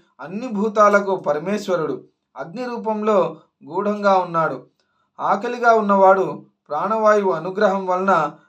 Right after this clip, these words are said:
జఠరాగ్ని మండుతున్నప్పుడు నాలుగు తెగలైన ఆహారములను భుజిస్తున్నాడు. అగ్ని ఉంటేనే ఆకలి పుడుతుంది. జఠరాగ్ని ప్రాణవాయువు వల్ల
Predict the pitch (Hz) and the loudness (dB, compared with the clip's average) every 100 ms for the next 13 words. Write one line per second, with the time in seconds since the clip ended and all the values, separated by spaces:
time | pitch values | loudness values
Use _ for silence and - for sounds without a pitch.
0 | _ 143 151 190 202 214 214 220 175 170 | _ -12 -6 0 4 4 2 -8 -8 -8
1 | 196 208 196 190 196 185 165 - _ _ | -6 -4 -2 -2 0 -2 -4 -12 _ _
2 | _ _ _ _ _ _ _ _ 131 143 | _ _ _ _ _ _ _ _ -8 -6
3 | 196 220 214 196 196 196 196 185 156 - | -4 -6 -4 -2 2 2 2 0 0 -8
4 | _ _ 135 165 190 208 214 208 202 190 | _ _ -2 0 4 4 4 0 -2 -2
5 | 165 165 202 190 185 165 147 127 _ _ | -6 -6 -6 -6 -2 -2 -2 -6 _ _
6 | _ _ - 160 196 254 240 214 220 214 | _ _ -6 -6 -4 -6 -6 0 0 0
7 | 208 160 175 220 214 196 180 165 147 127 | 0 0 0 0 -2 -2 -6 -8 -12 -14
8 | _ _ _ - 147 190 214 226 220 214 | _ _ _ -14 -4 2 4 4 2 -4
9 | 185 156 156 _ _ 147 175 214 214 202 | -6 -8 -16 _ _ -6 -4 -4 -6 -8
10 | 165 170 190 190 190 180 185 196 147 | -2 2 4 4 2 2 4 4 2